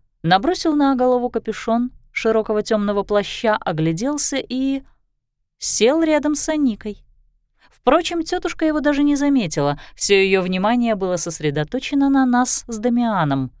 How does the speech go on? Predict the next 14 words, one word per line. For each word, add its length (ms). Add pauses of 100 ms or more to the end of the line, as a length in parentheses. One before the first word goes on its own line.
(800)
Ещё 460
шаг, 440 (540)
другой, 720 (880)
и 140
мы 160
застыли 420
на 160
поле 380 (180)
напротив 500
соперников. 760 (640)
Нейтан 520
поймал 380
мой 200
взгляд, 540